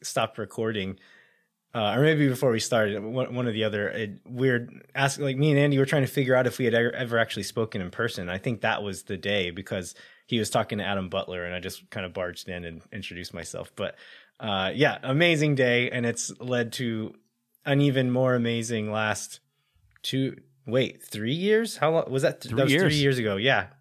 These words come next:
Speaker 1: crazy. It seems like yesterday and a decade ago at the same time. But, uh, yeah, glad, glad we're here rather than there at this point. <laughs>
Speaker 2: Yeah, and I,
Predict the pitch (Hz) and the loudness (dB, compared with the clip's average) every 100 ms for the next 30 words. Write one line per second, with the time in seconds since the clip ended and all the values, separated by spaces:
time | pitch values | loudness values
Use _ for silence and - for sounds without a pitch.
0 | _ - 139 113 101 - - - 127 - | _ 0 0 0 -4 -10 -20 -6 -4 0
1 | 147 135 131 123 - - 127 135 143 131 | 2 4 2 0 -6 -2 0 0 0 2
2 | 127 127 123 113 110 104 110 107 98 98 | 2 2 -2 -4 -6 -4 -4 -2 -4 -4
3 | 104 95 92 - 107 - - 101 92 104 | -4 -4 -6 -8 -14 -10 -8 -6 -6 -6
4 | 92 85 87 92 - _ - - - _ | -6 -8 -8 -6 -8 _ -20 -20 -20 _
5 | - 110 104 101 98 101 92 - 143 135 | -4 0 2 2 0 0 -4 0 2 2
6 | - - 156 156 151 139 139 131 123 139 | 0 -4 2 4 4 4 4 2 0 -2
7 | 127 110 104 107 104 101 101 98 90 92 | 0 0 0 0 -2 -4 -4 -2 -2 -4
8 | 95 92 - 113 - - - 254 - - | -8 -12 -4 -2 -2 -4 2 2 0 -20
9 | _ _ _ - - - - - _ _ | _ _ _ -16 -12 -12 -14 -20 _ _
10 | _ _ 117 165 117 135 143 | _ _ -4 0 2 0 -2